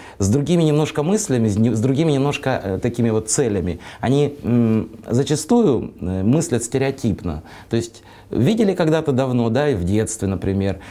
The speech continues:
или, э, в юности, или, может быть, кто-то учился. Э, ну, какой-то, например, традиционный, достаточно традиционный для России,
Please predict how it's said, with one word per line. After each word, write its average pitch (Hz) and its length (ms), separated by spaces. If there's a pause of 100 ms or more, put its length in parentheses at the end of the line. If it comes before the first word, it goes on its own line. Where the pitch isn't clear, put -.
(140)
или, 104 360
э, 85 180
в - 360
юности, 101 500
или, 95 100
может 107 240
быть, - 120
кто-то 113 220
учился. 101 580 (300)
Э, 92 340
ну, 220 160
какой-то, 127 320
например, 123 400 (240)
традиционный, 110 720
достаточно 95 540
традиционный 113 460
для 113 120
России, 98 560